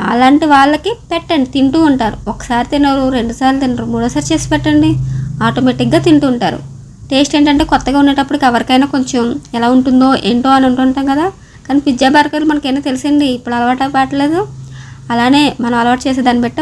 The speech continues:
ఉంటుంది. చూసారు కదండి మనకి ఎంత సాఫ్ట్గా ఎంత బాగా వస్తున్నాయో. తాటిమూరలు అనేవి అన్నీ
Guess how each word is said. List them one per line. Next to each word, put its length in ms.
ఉంటుంది. 300
చూసారు 280
కదండి 300
మనకి 240
ఎంత 100
సాఫ్ట్గా 460
ఎంత 200
బాగా 220
వస్తున్నాయో. 460
తాటిమూరలు 500
అనేవి 220
అన్నీ 180